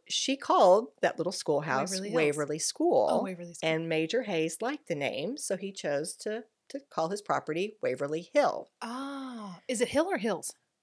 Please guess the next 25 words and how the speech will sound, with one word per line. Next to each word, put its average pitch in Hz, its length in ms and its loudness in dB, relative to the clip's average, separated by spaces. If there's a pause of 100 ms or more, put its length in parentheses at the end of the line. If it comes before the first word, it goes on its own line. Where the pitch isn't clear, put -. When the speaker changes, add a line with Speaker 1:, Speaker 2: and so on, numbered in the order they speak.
Speaker 1:
Well, 165 240 8
it's - 220 -2
Waverly 175 420 2
Hills 160 560 -2
Sanatorium. 131 720 -4
Speaker 2:
Oh, 196 180 6
okay. - 180 -10
Speaker 1:
Yeah. - 140 -6 (140)
So - 180 2
by 233 240 8
the 403 240 6
early 196 260 2
nineteen 170 440 -2
hundreds, 165 840 -2 (240)
tuberculosis 170 960 2
had 156 180 -4
become 151 520 -4
an 139 120 -8 (160)
epidemic. - 920 -4
Speaker 2:
Which 262 160 -4
is 226 100 0
Speaker 1:
And 240 60 10
Speaker 2:
also 233 180 4
called 190 260 -4
consumption. 180 600 -8